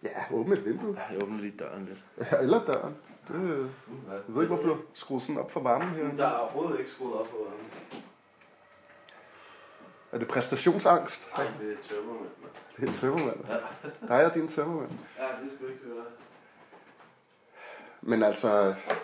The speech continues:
Speaker 1: ja, der var god stemning, øh, mellem fansene, og, og inden kampen, der havde de jo et, øh, et arrangement. Fældeparken var delt op i to, og, og de havde virkelig en fest.
Speaker 2: Danmarks største værtshus.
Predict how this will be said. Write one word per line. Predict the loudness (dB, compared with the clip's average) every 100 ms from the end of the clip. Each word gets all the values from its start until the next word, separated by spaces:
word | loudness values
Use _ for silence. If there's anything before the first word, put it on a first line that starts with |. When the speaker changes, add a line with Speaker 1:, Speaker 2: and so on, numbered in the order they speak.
| -4
Speaker 1:
ja, | 4 4 4 4
der | 4
var | 6
god | 4 2
stemning, | 4 4 6 6
øh, | 6 6 6 6 4 2 -8 -16 -14 -16 0
mellem | 2 4
fansene, | 4 4 4 2 6
og, | 8 6 4 2
og | 2 4
inden | 4 4
kampen, | 4 4 4 2 -2
der |
havde | 2 2 2
de |
jo | 2 2 0 -6
et, | -2
øh, | 2 2 2 0 -2 -16 -16 -16 -18 -20 -18 -14 -14 -14 -20 -20 -20 0
et | 4
arrangement. | 4 4 4 8 8 4 -4 -16 -18
Fældeparken | 6 6 8 6 6
var | 6
delt | 4 4
op | 4
i |
to, | 4 4 4 4
og, | 6 4 4 0 -2 -10 -4 -2
og | 4
de |
havde | 4 4
virkelig | 6 6 6
en | 0
fest. | 4 2 4 4
Speaker 2:
Danmarks | 4 6 2 4
største | 8 8 8 4
værtshus. | 4 4 -2 -6 -8 -10 -10